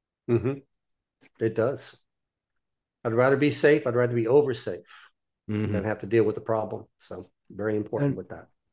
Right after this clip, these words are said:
Speaker 2: uh, for hydro growers as well, somebody mentioned, um, yeah, I think we have something in the listener mail about it, actually, about, uh, if there's a flood, you know, if you get a flood, if you're running in hydro and there's a shitload of water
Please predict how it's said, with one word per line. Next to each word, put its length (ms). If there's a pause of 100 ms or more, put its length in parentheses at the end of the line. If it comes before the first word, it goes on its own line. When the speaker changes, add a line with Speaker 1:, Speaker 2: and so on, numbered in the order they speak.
(200)
Speaker 2:
uh, 100
for 140
hydro 340
growers 300
as 100
well, 180
somebody 380
mentioned, 500
um, 480 (760)
yeah, 300
I 40
think 240
we 220
have 300 (160)
something 360
in 80
the 60
listener 260
mail 240
about 300
it, 120
actually, 400 (540)
about, 340
uh, 340
if 260
there's 220
a 80
flood, 540
you 140
know, 80
if 100
you 60
get 160
a 40
flood, 340 (100)
if 180
you're 140
running 240
in 80
hydro 560 (480)
and 80
there's 100
a 40
shitload 360
of 100
water 520